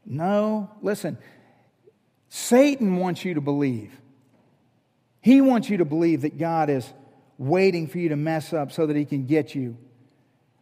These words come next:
But really, that's the stupidest thing in the world, because if, if, if God were waiting for you to mess up so that he can get you, you'd already be God.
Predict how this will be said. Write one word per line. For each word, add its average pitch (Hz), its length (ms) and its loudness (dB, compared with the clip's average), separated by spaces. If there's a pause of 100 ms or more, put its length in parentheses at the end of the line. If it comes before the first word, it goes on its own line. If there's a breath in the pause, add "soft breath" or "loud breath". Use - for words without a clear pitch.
But 240 120 0
really, 262 260 2
that's 262 240 0
the 220 100 -4
stupidest 214 540 -4
thing 233 160 -2
in 220 80 -2
the 208 80 -2
world, 240 260 0
because 202 280 -2
if, 180 80 -2 (240)
if, 208 200 0 (380 soft breath)
if 170 180 2
God 262 300 6
were 233 140 6
waiting 233 420 4
for 220 80 -2
you 247 100 2
to 226 60 2
mess 226 280 2
up 233 140 0
so 233 140 2
that 220 160 2
he 233 80 2
can 185 140 -2
get 247 260 0
you, 247 80 4
you'd 240 240 4
already 214 280 4
be 202 120 0
God. 175 400 4